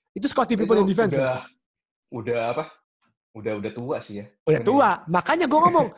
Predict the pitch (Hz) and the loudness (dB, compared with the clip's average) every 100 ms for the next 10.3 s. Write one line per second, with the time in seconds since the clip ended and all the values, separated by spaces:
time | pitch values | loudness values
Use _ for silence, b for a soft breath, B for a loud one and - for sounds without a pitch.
0 | _ _ - 254 247 247 - 285 254 - | _ _ -2 0 0 -2 -4 -10 -8 -2
1 | 294 202 131 _ _ 151 214 330 277 247 | 0 0 -4 _ _ -4 -2 0 2 2
2 | 202 185 254 247 196 196 202 - 330 254 | 2 2 2 2 2 0 -4 0 2 2
3 | 220 214 208 196 196 196 190 190 175 175 | 2 4 4 4 2 2 0 0 0 0
4 | 165 214 320 220 - b b b b - | 0 0 2 2 0 b b b b -2
5 | 190 151 - 254 302 320 359 285 285 311 | -2 -2 -6 -2 -2 0 0 2 4 2
6 | 226 - 214 - 208 196 196 185 175 170 | 2 -4 -6 -2 -2 2 2 4 2 2
7 | 180 202 175 190 180 120 113 - _ _ | 2 0 2 0 -2 -4 -10 -18 _ _
8 | 185 254 277 277 247 208 202 190 185 180 | -2 0 2 2 0 -4 -2 0 0 0
9 | 180 175 135 110 _ _ _ 127 127 120 | -2 -2 -4 -12 _ _ _ -6 -2 0
10 | 123 127 135 | 0 -2 -6